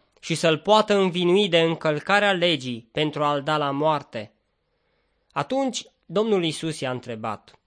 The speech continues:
„Ce spune legea să facem în ziua sabatului? Să-i ajutăm pe oameni sau să le facem rău?”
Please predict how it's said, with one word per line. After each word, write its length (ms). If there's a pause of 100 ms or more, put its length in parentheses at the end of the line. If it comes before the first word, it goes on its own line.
(1080)
„Ce 160
spune 400
legea 400
să 160
facem 520
în 120
ziua 260
sabatului? 840 (400)
Să-i 240
ajutăm 500
pe 120
oameni 640 (100)
sau 240
să 140
le 100
facem 440
rău?” 380